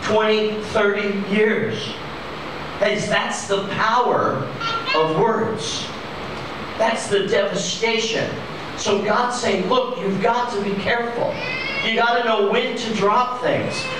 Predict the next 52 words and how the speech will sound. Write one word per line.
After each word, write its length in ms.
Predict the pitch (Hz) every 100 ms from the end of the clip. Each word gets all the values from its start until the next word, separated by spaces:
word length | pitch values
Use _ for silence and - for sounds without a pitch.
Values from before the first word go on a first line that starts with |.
| -
when 160 | 226 269
to 180 | 254 247
just 260 | 226 214
let 220 | 226 233
things 340 | 233 233 220 -
go." 420 | 240 - - - -
Now 80 |
you 120 | 170 151
say, 260 | - 180
"Oh, 80 | -
that's 220 | - -
opposite 460 | 196 208 202 185 180
of 80 | 156
what 100 | 175
you 120 | 175
said 260 | - 196 190
the 40 |
last 300 | 185 190 185
couple 300 | 196 190 196
of 60 | 240
weeks," 140 | -
'cause 120 | 160
you 60 | 170
said 260 | 156 165
iron 280 | 147 - 160
sharpens 380 | 156 131 - -
iron, 540 | 196 214 214 214 208 - -
you 80 | 175
know, 220 | 185 190
we 100 | 185
need 180 | 156 160
to 60 | 147
be 120 | 156
able 240 | 156 135
to 80 | 123
correct 500 | 117 - - - -
one 220 | 196 196 190
another 640 | 196 202 196 190 185 185 -
in 520 | 160 170 185 185 185 156
love. 680 | 156 151 - - - - -
Yes, 400 | 135 - - -
so 140 | - 180
how 360 | - - 226
do 60 | 233
you 80 | 202
know 160 | 190
the 120 | 190 170
difference 460 | 196 196 - -
when 160 | 170 160
to 80 | 147
drop 380 | 147 160 - -
something 540 | 202 202 226 233 226